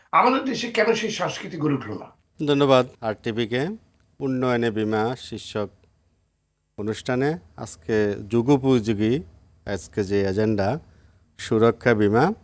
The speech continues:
Speaker 2: এবং আস্থাহীনতা, ছয়ত্রিশটা
Speaker 1: জি।
Speaker 2: জীবন বীমা প্রতিষ্ঠান এবং ফর্টি সিক্স আমাদের জেনারেল ইন্স্যুরেন্স, যেটা বাংলাদেশে। আমাদের জনসংখ্যা অনুযায়ী কিন্তু প্রচুর বীমা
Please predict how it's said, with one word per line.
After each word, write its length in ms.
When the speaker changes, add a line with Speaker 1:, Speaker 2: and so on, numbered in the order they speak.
Speaker 2:
এবং 300
আস্থাহীনতা, 720
ছয়ত্রিশটা 500
Speaker 1:
জি। 60
Speaker 2:
জীবন 280
বীমা 220
প্রতিষ্ঠান 580
এবং 300
ফর্টি 280
সিক্স 320
আমাদের 360
জেনারেল 420
ইন্স্যুরেন্স, 320
যেটা 200
বাংলাদেশে। 540
আমাদের 340
জনসংখ্যা 540
অনুযায়ী 300
কিন্তু 260
প্রচুর 480
বীমা 440